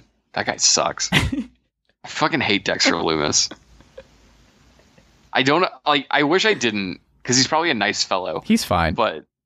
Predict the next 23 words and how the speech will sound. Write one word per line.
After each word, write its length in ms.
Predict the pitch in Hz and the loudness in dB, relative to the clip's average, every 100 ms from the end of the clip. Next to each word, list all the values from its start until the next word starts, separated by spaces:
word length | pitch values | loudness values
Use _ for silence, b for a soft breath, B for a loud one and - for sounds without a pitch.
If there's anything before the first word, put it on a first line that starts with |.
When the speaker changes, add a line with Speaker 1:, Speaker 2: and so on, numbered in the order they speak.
| _ - | _ 0
Speaker 2:
Well, 60 | |
he's 100 | 147 | 2
best 200 | 156 160 | 2 2
friends 200 | 180 165 | 0 2
Speaker 1:
I, 40 | - | 2
Speaker 2:
with, 80 | - | 2
Speaker 1:
I 100 | 120 | 4
Speaker 2:
um, 480 | 110 107 98 101 - | 4 4 2 0 0
Mickey 240 | 120 131 | -2 -2
James, 800 | 120 110 104 104 104 107 - - - _ _ 90 | 0 2 2 2 2 0 -2 -6 -10 _ _ 0
uh, 320 | 82 71 73 | 2 2 2
Speaker 1:
I 40 | |
think 160 | 71 160 | 2 0
his 140 | 233 - | -2 -2
act 360 | 104 104 101 113 | 0 2 2 2
Speaker 2:
Magnus, 240 | 113 113 - | 4 2 0
Speaker 1:
sucks. 300 | - - - _ _ - | -6 -8 -18 _ _ -2
Speaker 2:
and, 400 | 104 101 92 95 | 0 2 0 0
uh, 380 | 92 76 73 64 | 2 2 -2 -4
Bram. 480 | - 110 78 50 - _ _ _ _ _ _ _ _ _ _ _ _ _ _ _ _ _ _ _ _ _ _ _ - | 0 2 2 -2 -8 _ _ _ _ _ _ _ _ _ _ _ _ _ _ _ _ _ _ _ _ _ _ _ 0
Speaker 1:
I, 140 | 131 - | 0 0
I 100 | 143 | -2
j-, 160 | 139 | -2